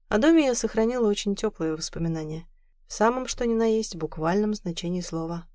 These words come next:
«теплый». Вышиткевич некоторое время буравил нас с Эллером строгим взглядом, а потом проговорил: «Есть идея. Сделать надо много, так что особенного времени на раскачку у нас нет.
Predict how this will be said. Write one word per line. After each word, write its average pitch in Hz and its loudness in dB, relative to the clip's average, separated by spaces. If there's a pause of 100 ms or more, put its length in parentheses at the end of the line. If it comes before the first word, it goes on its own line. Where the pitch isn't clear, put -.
(240)
«теплый». - -14 (420)
Вышиткевич 208 2
некоторое 190 0
время 185 2
буравил 175 -2
нас 170 -2
с - -6
Эллером 165 -2
строгим 165 -4
взглядом, 185 -4 (340)
а 175 -4
потом 170 -2
проговорил: 190 0 (520)
«Есть 175 -2
идея. 180 0 (380)
Сделать 220 2
надо 175 0
много, 175 0 (260)
так 170 -6
что 180 2
особенного 175 0
времени 175 0
на 170 0
раскачку 175 -4
у - -2
нас 185 -4
нет. 180 -6